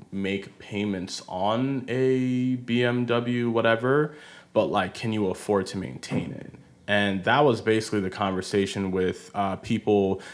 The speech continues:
like, spending however many months or years saving up for this, like, butt lift or whatever cosmetic thing they're trying to do and just not realizing that, like, mm, you, you gotta get, like, checkups and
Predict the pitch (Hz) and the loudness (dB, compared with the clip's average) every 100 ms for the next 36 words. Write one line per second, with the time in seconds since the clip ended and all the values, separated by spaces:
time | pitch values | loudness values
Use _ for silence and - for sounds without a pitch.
0 | - - - - 98 101 - - 127 117 | -18 -20 -14 -2 0 0 -4 -2 0 0
1 | 110 104 101 98 120 117 117 113 107 107 | 0 -2 -2 -2 2 4 4 2 0 0
2 | 104 104 107 101 - 101 98 104 104 98 | 2 2 2 0 -2 -2 0 0 0 0
3 | - 107 101 101 98 - - 104 95 95 | 0 0 2 -2 -4 -6 -2 0 0 -2
4 | 101 - 101 - - 110 92 98 87 - | -4 -2 -6 -6 2 4 4 -2 -6 -4
5 | 110 104 95 104 135 113 98 98 - 120 | 2 2 4 4 4 4 0 -2 -6 0
6 | 113 110 107 101 107 95 - 104 92 95 | 0 2 -2 0 -2 -2 0 0 0 2
7 | 147 127 104 104 101 104 - 104 95 104 | 6 6 4 -2 -4 -6 -4 -4 0 0
8 | 107 98 98 101 95 87 98 95 87 - | 2 2 0 -2 -4 -6 -6 -6 -8 -8
9 | 139 147 117 110 127 104 117 147 143 107 | -2 2 2 2 0 0 2 2 2 0
10 | 104 92 87 - - 156 - 110 92 - | -2 -4 -8 -6 -2 0 2 0 -2 -4
11 | 110 98 95 | -2 0 -2